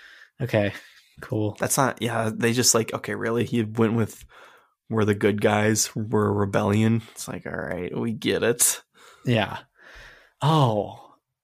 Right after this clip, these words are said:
Speaker 1: the, the world is better with Thanos." Okay.
Speaker 2: Yeah, I'm sure, buddy.
Speaker 1: Cool.
Speaker 2: Okay.
Speaker 1: All right. "There's less people that did it." It's like, uh-huh, yeah, all the ships in the,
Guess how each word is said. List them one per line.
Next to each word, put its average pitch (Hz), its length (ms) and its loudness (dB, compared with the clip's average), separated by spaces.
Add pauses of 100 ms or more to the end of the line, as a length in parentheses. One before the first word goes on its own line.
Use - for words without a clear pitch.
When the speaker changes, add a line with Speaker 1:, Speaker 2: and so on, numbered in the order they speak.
(140)
Speaker 1:
the, 104 320 0
the 95 140 -14
world 151 300 2
is 139 60 -6
better 156 300 2
with 127 160 -4
Thanos." 127 680 2 (880)
Okay. 107 340 2 (140)
Speaker 2:
Yeah, 113 220 2
I'm 127 140 0
sure, 123 280 0
buddy. 107 280 -2
Speaker 1:
Cool. 107 240 2
Speaker 2:
Okay. - 360 -4 (640)
Speaker 1:
All 110 60 -6
right. 117 220 -2 (440)
"There's 170 220 4
less 170 240 4
people 175 460 6
that 143 160 2
did 180 380 2
it." 185 40 2 (160)
It's 143 140 -4
like, 120 160 0
uh-huh, 123 260 4
yeah, 113 160 4
all 120 200 4
the 143 80 6
ships - 360 4
in 107 240 0 (760)
the, 123 180 0